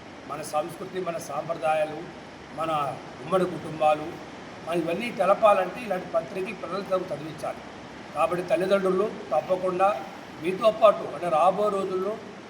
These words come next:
మన భారతదేశం అంటే ఒక ప్రేమ గల దేశం. మన కట్టు, పొట్టు, యాస, మన ఉమ్మడి కుటుంబం, ఇవన్నీ కూడా కలిగే దేశం అది. ఇవన్నీ మనం కాపాడుకోవాలి. కాబట్టి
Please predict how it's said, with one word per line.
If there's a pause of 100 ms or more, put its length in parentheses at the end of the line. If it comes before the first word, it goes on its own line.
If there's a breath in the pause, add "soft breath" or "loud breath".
(240)
మన
భారతదేశం
అంటే
ఒక
ప్రేమ
గల
దేశం. (520)
మన (180)
కట్టు,
పొట్టు,
యాస, (680)
మన
ఉమ్మడి
కుటుంబం,
ఇవన్నీ
కూడా
కలిగే
దేశం
అది.
ఇవన్నీ
మనం
కాపాడుకోవాలి.
కాబట్టి